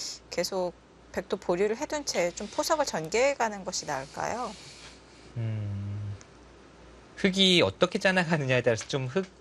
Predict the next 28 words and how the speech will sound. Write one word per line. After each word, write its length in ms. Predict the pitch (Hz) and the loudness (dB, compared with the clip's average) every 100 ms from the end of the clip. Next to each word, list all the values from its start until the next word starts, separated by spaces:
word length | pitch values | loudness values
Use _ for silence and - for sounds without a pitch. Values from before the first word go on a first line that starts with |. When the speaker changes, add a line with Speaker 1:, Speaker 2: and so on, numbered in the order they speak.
| 269 | -8
Speaker 2:
흙의 220 | 196 196 | 0 2
응수를 240 | 156 151 127 | 2 2 2
봐야 220 | 110 95 | 2 2
될 160 | 101 | 0
것 60 | - 90 | -2 -4
같아요. 360 | - 92 80 85 | -4 -8 -8 -8
Speaker 1:
음. 300 | 185 175 170 | -10 -10 -10
Speaker 2:
그러니까, 220 | 165 110 160 170 - - - - - - - - 117 | -6 -6 -6 -14 -18 -20 -20 -20 -20 -20 -20 -16 -10
어, 460 | 104 104 98 98 - - - - - - - | -8 -6 -8 -10 -12 -18 -20 -20 -20 -20 0
또 100 | 123 | 2
형세도 380 | 170 185 180 147 | 4 4 4 4
봐야 220 | 117 95 | 4 2
되겠고요. 420 | 92 87 - 92 - | 0 -4 -2 -2 -4
Speaker 1:
네. 320 | 185 156 196 - - - - - | -12 -12 -14 -16 -20 -20 -20 -12
Speaker 2:
해소를 420 | 151 156 165 156 151 | -4 0 4 4 4
했을 280 | 165 180 | 0 -2
때 280 | 170 - 143 | -2 2 2
형세가 640 | 139 135 143 135 127 127 120 - | 2 2 2 4 4 2 2 0
나쁘지 340 | 104 - 160 | 2 2 2
않다면 460 | 123 117 165 170 156 | 2 2 2 2 0
해소를 400 | 160 160 156 160 | 2 2 4 2
하는 180 | 180 175 | 0 0
게 120 | 165 | 0
사실 560 | 165 - 165 143 107 - _ _ _ _ - _ _ - - | 0 0 2 2 0 -6 _ _ _ _ -20 _ _ -20 -20
심적으로는 840 | - 165 160 175 160 151 139 127 123 | -10 -10 0 2 2 2 0 -4 -6
좀 180 | 123 110 | -6 -2
깔끔하죠. 720 | 139 165 180 170 143 117 127 - - - _ - - - - - - - - - - - - - | -2 0 2 2 2 0 -2 -6 -20 -20 _ -20 -20 -20 -20 -20 -20 -20 -20 -20 -20 -20 -18 -10
어, 560 | 107 104 104 107 110 | -8 -8 -10 -12 -14